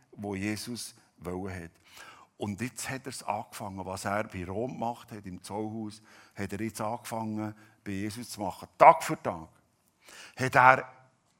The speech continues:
aufgeschrieben und notiert, was Unglaubliches mit dem Jesus und den Menschen passiert ist.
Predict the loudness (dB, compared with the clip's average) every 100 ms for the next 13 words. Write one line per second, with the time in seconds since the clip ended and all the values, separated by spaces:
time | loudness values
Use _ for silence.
0 | _ _ _ _ 4 4 4 4 4 4
1 | 2 2 0 -2 -2 -2 2 4 4 2
2 | -6 0 0 4 8 8 8 0 -4 -8
3 | -4 -2 -2 -2 -4 -4 -10 -12 -16 -14
4 | -4 -2 0 2 2 2 0 0 -2 -10
5 | 0 0 0 -4 -6 -10 -20